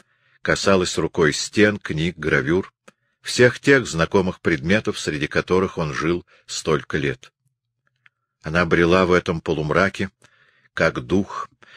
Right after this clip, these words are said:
дисгармонии, парящий в воздухе над тем местом,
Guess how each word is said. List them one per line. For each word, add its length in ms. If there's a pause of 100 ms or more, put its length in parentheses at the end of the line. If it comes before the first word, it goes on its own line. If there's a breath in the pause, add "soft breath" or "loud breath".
(100)
дисгармонии, 1000 (400 soft breath)
парящий 560
в 100
воздухе 680
над 260
тем 240
местом, 640